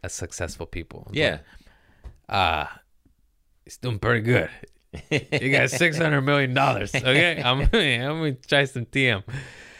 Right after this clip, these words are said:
Speaker 1: Uh, but stupid T M, I guess it costs thousands of dollars to get your mantra. And I was like, "That sounds like a, that sounds very, uh, uh, non-meditative."
Speaker 2: Well, I've heard people talk about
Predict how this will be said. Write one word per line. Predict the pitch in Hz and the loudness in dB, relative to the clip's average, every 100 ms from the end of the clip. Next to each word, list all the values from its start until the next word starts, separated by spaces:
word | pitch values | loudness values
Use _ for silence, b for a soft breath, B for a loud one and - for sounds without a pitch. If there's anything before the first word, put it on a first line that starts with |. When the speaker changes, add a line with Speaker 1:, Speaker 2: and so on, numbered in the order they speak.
| B B - | B B 0
Speaker 1:
Uh, | 113 110 | 4 4
but | 113 113 | 4 0
stupid | - 156 151 123 | 0 2 2 0
T | 147 143 | 2 4
M, | 170 175 | 4 4
I | 113 | 2
guess | 107 131 | 2 2
it | 127 | 0
costs | - 120 - | 0 0 2
thousands | 117 135 131 120 | 2 2 2 0
of | 101 | 4
dollars | 107 127 104 | 6 6 4
to | |
get | 101 107 | 0 0
your | 98 | 0
mantra. | 90 98 127 - 90 | 2 2 2 0 -2
And | 80 | -4
I | |
was | 80 | -6
like, | 82 | -6
"That | 98 127 | -4 -4
sounds | 95 82 78 | -4 -6 -8
like | 82 | -10
a, | 76 - _ b b b b b b _ _ - - | -12 -16 _ b b b b b b _ _ -16 -6
that | 90 - | -6 -2
sounds | 98 95 80 | -2 -2 0
very, | 92 104 92 82 - _ _ _ _ - | 2 2 2 -2 -8 _ _ _ _ -4
uh, | 90 85 | -4 -4
uh, | - 82 78 - - | -4 -2 -2 -8 -14
non-meditative." | - 85 85 95 98 85 - _ _ - 87 104 85 - 95 123 95 80 - - _ | -12 -4 2 2 2 -2 -10 _ _ -6 -2 0 -2 -2 -2 0 -2 -6 -10 -16 _
Speaker 2:
Well, | 107 113 | -2 0
I've | 127 | 0
heard | 110 135 123 90 - _ - | -2 -2 -2 -8 -20 _ -10
people | 117 107 | -8 -6
talk | 95 104 98 | -4 -2 -2
about | 85 90 87 80 | -2 -2 0 -4